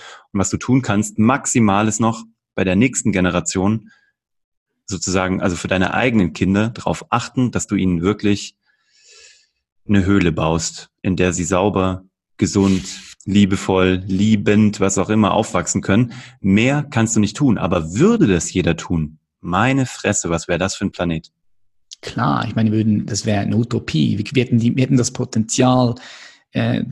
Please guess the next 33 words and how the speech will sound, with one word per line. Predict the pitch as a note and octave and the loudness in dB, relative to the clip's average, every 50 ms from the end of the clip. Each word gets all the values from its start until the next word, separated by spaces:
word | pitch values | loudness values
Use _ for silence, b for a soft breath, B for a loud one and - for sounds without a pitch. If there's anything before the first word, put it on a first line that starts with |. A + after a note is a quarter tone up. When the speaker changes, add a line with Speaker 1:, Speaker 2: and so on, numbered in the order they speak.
| C#3+ - | -8 -6
Speaker 2:
diesen | - A#2+ - A#2 A2 | -4 -4 -2 -2 -2
Planeten | - A#2+ A#2+ B2 A#2+ A#2+ - A#2+ | 0 2 2 2 2 2 2 2
in | A#2 A2+ | 2 4
eine | A2 A2+ A2+ | 4 2 2
Utopie | A2+ A2+ - A2 G#2 - - - C#3 B2+ | 0 0 -4 -8 -8 -6 -2 -2 -2 0
zu | C3+ - G#2+ | -2 -4 -4
verwandeln. | G#2+ G2+ G2+ G2+ F#2+ F#2+ G2 A2 A2+ A#2+ B2 A#2+ B B B B B B B B B B B B _ _ _ _ _ _ _ _ _ _ _ _ _ | -4 -2 -2 -2 -2 0 0 2 2 2 2 0 B B B B B B B B B B B B _ _ _ _ _ _ _ _ _ _ _ _ _
Und, | - - A2+ A2+ A2+ A#2 A#2+ A2+ A2 | 0 2 4 6 6 6 6 6 6
äh, | A2+ A2 A2 A2 A2 G#2+ - - - - - | 4 4 4 4 4 4 2 0 -6 -12 -16
wie | - - F#3+ D3+ C3+ D3 | -14 -10 -4 -2 0 2
gesagt, | C#3+ C#3 B2 C3 C3+ A#2+ G#2 - - - - | 4 4 4 4 4 2 2 0 -4 -8 -6
ich | - C#3 D3 C3+ - - - - | -2 -2 -2 -2 -4 -6 -4 0
sehe | - C3 B2+ B2+ B2+ A#2+ | 2 2 2 2 2 2
es | A2+ G#2+ - | 2 2 2
so, | - B2 B2+ B2+ | 4 4 4 4
dass, | B2 A#2+ A2 A2 - - - - - - _ _ _ - | 4 4 2 2 2 0 0 0 -2 -4 _ _ _ -8
jetzt | A2+ G#2+ - | -6 -2 0
nochmal | - A#2 - A#2+ A2+ | 0 0 0 0 0
um | G#2+ G#2 | 0 2
den | G#2 G2+ G2+ A2 | 0 0 0 2
Loop | A2+ C3 B2+ B2+ B2+ | 4 4 4 2 0
k-, | - - A2+ | -6 -8 -6
komplett | A2+ A2 A2 A2 A#2 A#2 A2+ | -2 0 0 2 2 0 0
zu | - A2+ | -2 -4
schließen, | G2+ G#2+ A2 G#2 G2 - A#2+ | 0 2 2 2 2 2 0
ich | A2+ - - | 0 0 2
sehe | - A#2+ A2+ | 2 2 2
es | G#2+ - | 2 2
so, | - B2 B2 | 2 2 2
dass | A2+ G#2+ G#2+ - - - | 2 2 0 -2 -4 -4
der | - G#2 G2+ | -2 0 2
Mensch | G2 G2+ G#2 A2+ C3 E3 F#3+ A3 A3 - | 2 4 4 4 6 6 6 6 6 4
sich | - - A#2 G#2+ | 2 -2 -2 -2